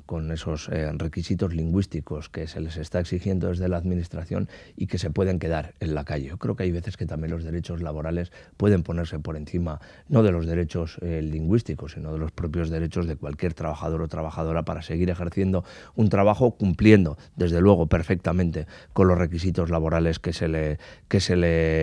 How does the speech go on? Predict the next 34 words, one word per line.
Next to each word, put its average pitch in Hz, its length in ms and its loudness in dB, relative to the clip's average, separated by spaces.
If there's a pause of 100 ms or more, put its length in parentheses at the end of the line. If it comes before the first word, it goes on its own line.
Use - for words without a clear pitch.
(140)
exige, 82 560 -2 (320)
siempre 92 400 4
y 90 40 2
cuando, 92 400 4 (520)
eh, 82 540 4
los 82 220 0
derechos 98 360 2
lingüísticos, 85 760 -2 (800)
se - 160 8
estén 110 220 10
garantizando, 95 640 8
como 87 220 0
es - 160 -4
este 92 260 -2
caso 85 240 -4
en 78 100 -6
el 73 80 -4
porcentaje 78 640 -6
que 82 140 -10
se 78 400 -4
exige 82 420 0
de 78 160 -8
aproximadamente 80 800 -4
un 82 100 -4
sesenta 80 360 -8
y 73 40 -8
cuatro 78 360 -6 (320)
por - 160 -4
ciento, 82 380 0
creo 85 260 2
que 85 80 -6
en 80 80 -4
este 80 180 -8
caso, 78 340 -6